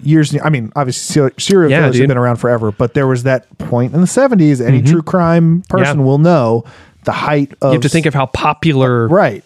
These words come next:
Speaker 2: quote unquote, Dahmers were, the Bundys
Speaker 1: <clears throat>
Speaker 2: were, things like that.
Speaker 1: So
Speaker 2: Yeah.
Speaker 1: everyone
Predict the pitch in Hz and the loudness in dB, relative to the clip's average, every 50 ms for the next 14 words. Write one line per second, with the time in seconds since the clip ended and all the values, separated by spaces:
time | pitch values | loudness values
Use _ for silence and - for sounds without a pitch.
0 | _ - - 165 147 139 131 123 - - 139 127 120 120 - _ _ _ _ - | _ -4 -2 0 0 2 0 0 -2 0 0 0 0 -2 -6 _ _ _ _ -6
1 | - 139 131 131 139 139 131 127 127 120 127 131 127 123 123 123 117 127 123 120 | -4 -2 -2 0 0 0 0 0 -2 -2 -2 0 0 2 0 0 0 -2 -4 -2
2 | - - 123 123 - - 127 120 117 120 123 120 120 117 - 123 120 110 120 117 | -2 -2 0 0 2 0 0 0 0 -2 0 0 -2 -2 -2 -2 -2 0 -2 -2
3 | 113 - 143 175 202 160 156 147 165 156 165 175 180 180 175 160 156 156 151 156 | -2 0 -2 0 0 0 0 0 2 0 0 2 2 2 4 4 4 4 2 2
4 | 151 143 139 139 - | 2 2 0 -2 -4